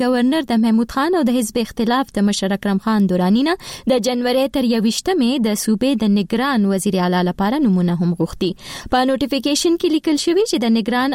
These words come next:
اعلی وزیر تر ټاکلو پورې به محمود خان د صوبې لنډمهاله اعلی وزیر په توګه کار کوي. په دغو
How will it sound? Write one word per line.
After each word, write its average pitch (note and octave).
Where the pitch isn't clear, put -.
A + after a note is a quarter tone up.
اعلی C4
وزیر D4
تر C#4
ټاکلو B3+
پورې B3
به -
محمود B3+
خان B3+
د G#3+
صوبې A3+
لنډمهاله G3+
اعلی F#3
وزیر G#3
په G3+
توګه F3
کار D3
کوي. E3+
په A#3
دغو B3